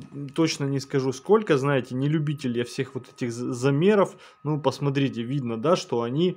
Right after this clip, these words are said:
поменьше, чем, ну, вот так вот, если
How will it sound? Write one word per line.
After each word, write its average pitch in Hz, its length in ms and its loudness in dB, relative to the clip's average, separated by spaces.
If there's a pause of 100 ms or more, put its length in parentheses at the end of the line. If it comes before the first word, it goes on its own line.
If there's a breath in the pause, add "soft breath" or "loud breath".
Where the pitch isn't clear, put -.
поменьше, 156 960 4 (220)
чем, 135 420 0 (240)
ну, 117 140 -6
вот 113 140 -8
так 101 200 -6
вот, - 180 -14
если 117 420 -14